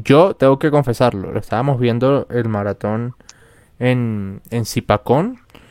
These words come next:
y yo, yo, o sea, mi razonamiento fue, lo mandaron como mandan a un, a un ciclista a, a puntear un rato para que lo vean las fo-, las cámaras, le hagan fotos y bueno, listo, ya después se echa para atrás. Pero estamos hablando que estuvo en la punta como hasta el kilómetro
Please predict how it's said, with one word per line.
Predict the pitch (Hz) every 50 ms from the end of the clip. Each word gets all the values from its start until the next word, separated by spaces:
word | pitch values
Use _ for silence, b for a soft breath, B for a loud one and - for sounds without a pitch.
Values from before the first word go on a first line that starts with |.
| b b b b b _
y | 127 131 127 123 120 117 117 110 101 - - _ _ _ _ _ _ _ _ _ _ _ _ _ _ _ _ _ - 131 120
yo, | 135 127 135 151
yo, | 156 139 143 139 131
o | 147
sea, | - 160 147 135
mi | 131 127
razonamiento | 127 127 - 139 131 127 127 127 - 160
fue, | - - 196 214 214 - - _
lo | - 135 135 131
mandaron | 131 127 127 127 127 143 165 160
como | - 170 156
mandan | 131 123 120 123 123 143 160 - -
a | - 127
un, | 123 120 120 120 120 120 120 -
a | 117 120
un | 117 117 117 117 120 123 123 - b b b b b b b b
ciclista | _ - 156 139 - 143 143 139 120 - - 143 139 139 139 131 b b b b b b b
a, | - 127 127 120 113 113 110 110
a | 120 -
puntear | - 123 - - 123 120 127
un | 131 131
rato | 135 151 160 170 - 214 214
para | 190 - 127 123 -
que | - 120
lo | 117
vean | 117 117 127 147
las | 147 127
fo-, | - - 120 127
las | 123 113 -
cámaras, | - - 139 156 175 180 180 175
le | 147 131
hagan | 120 117 123 131
fotos | - - - 151 151 - 175 156
y | 131
bueno, | 120 127 123 113 107
listo, | 107 117 - - 113
ya | 101 101 92
después | 95 107 - - 123 123
se | 123
echa | - 139
para | - 113 - 113 117 107
atrás. | - - - - b b b b b b b b b b b b b _ _ _
Pero | - 113 110 107 104 107
estamos | 101 - - 95 107 135
hablando | 147 131 117 117 120
que | - 151
estuvo | 139 120 - - 117 113
en | 123 143
la | 135 -
punta | - 120 117 -
como | 139 - 156 139
hasta | 120 - 120
el | -
kilómetro | - 110 110 110 - 151